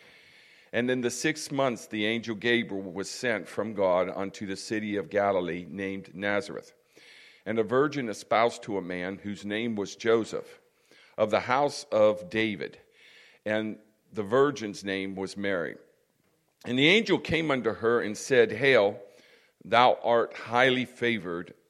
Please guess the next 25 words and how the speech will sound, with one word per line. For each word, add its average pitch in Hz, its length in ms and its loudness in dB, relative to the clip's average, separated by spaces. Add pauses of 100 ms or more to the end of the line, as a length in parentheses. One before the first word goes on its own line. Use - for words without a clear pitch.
(460)
the 107 100 2
Lord 120 460 2
is 107 260 -2
with 127 280 -2
thee. 60 200 -10 (960)
Blessed 135 320 6
art 107 280 4
thou 98 220 4
among 98 420 -4
women. 104 360 -6 (720)
And 120 180 0
when 170 180 4
she 185 240 -2
saw 180 540 6
him, 95 420 -6 (400)
she - 220 -6
was 117 220 -4
troubled 110 500 4
at 95 160 -2
his 101 180 -4
saying, 104 420 0 (880)
and 92 220 -10
cast 110 360 -2
her 110 100 -6
mind 101 500 -4